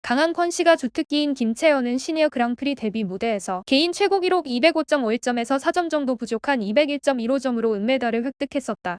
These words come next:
첫 시니어 그랑프리 무대라 긴장된 모습이 비춰졌는데도 김채연은 큰 실수를 범하지 않았다. 트리플 플립에서 어텐션과 언더 판정을 받았으나 그 외 다른 부분에서 감점을 받지 않았다.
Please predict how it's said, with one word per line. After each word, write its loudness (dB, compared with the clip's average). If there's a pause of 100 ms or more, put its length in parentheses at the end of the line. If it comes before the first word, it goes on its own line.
첫 2
시니어 4
그랑프리 2
무대라 2
긴장된 2
모습이 -2
비춰졌는데도 0
김채연은 0
큰 -2
실수를 -2
범하지 -2
않았다. -6 (160)
트리플 2
플립에서 2
어텐션과 2
언더 2
판정을 0
받았으나 0
그 0
외 6
다른 0
부분에서 -2
감점을 0
받지 -2
않았다. -4